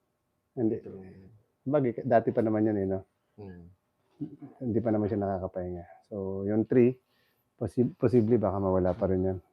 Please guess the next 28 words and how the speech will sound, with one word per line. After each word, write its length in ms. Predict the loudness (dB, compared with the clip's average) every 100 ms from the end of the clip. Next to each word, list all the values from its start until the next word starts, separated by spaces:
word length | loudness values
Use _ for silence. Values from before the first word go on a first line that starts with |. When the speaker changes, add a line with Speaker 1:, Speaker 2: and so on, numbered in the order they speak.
| -12
Speaker 1:
Oo. 300 | -12 -12 -16 -18 -20 -20
Speaker 2:
Ano, 320 | -20 -18 -18 -10
Speaker 1:
Sige, 240 | -2 0
upo 160 | 2 4
ka 80 | 6
Speaker 2:
okay. 40 | 4
Speaker 1:
naman. 100 | 2
Doon 160 | 4 6
ka 80 | 8
harap 160 | 6
sa 160 | 6 4
kabila. 240 | 4 2
Upo 160 | -2 -4
ka. 160 | -4 -6 -14 -8
Upo, 120 | -6 -6
upo. 160 | -4 -6 -4
Speaker 2:
Ah, 80 | -6
Speaker 1:
Yan. 240 | -4 -4 -6
Speaker 2:
okay. 160 | -14 -20 _ _ _ _ _ -6
Speaker 1:
Yan. 500 | -4 -2 -2 -2 -2 -6 -12 -12
Sige. 200 | -12 -12 -14 -20 _ _ _ _ _ _ _ _ _ _ _ _ _ _ _ _ _ _ _
Whew. 180 | 8 10 10 0 -12 -14 -14 -16 -18 -20 _ -20 -20 -20 _ _ _
<laughs> 560 | -4 6 6 6 2 0 -6 -20 -20 -20 -20 _ _
Okay. 540 | -12 -6 -6 -4 -8 -10 -16 -20 _ -16 -8
From 300 | -2 2 6
Mindanao 580 | 8 8 6 6 4 4
with 160 | 4
love. 320 | 6 6 6